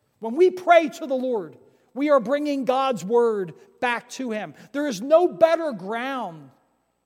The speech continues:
to pray upon than praying upon the grounds of the promises that are given to us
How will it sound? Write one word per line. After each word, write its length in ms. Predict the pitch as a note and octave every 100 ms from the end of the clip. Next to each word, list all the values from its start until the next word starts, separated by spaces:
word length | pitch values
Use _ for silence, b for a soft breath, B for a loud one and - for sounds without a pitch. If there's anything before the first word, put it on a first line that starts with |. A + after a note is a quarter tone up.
| _ _ _ _
to 100 | -
pray 280 | - C#4 D#4
upon 560 | - B3+ B3 G#3 C#3+ B2 _ _ _ _ _ _ _ _ _
than 180 | A#3+ A3
praying 800 | - - C#4 D#4 E4 C4 A#3 G#3 B
upon 320 | A3+ A3+ C#4+ C4+
the 80 |
grounds 580 | A3 F#3 B3+ C4 C4+ B3
of 120 | G#3+
the 80 | F3
promises 840 | - - B3+ C4+ C#4 G#3 G3+ F#3
that 160 | G3 G3+
are 80 | G3+
given 300 | A#3 A#3+ A3+
to 240 | - A3+
us 320 | G3 F3+ -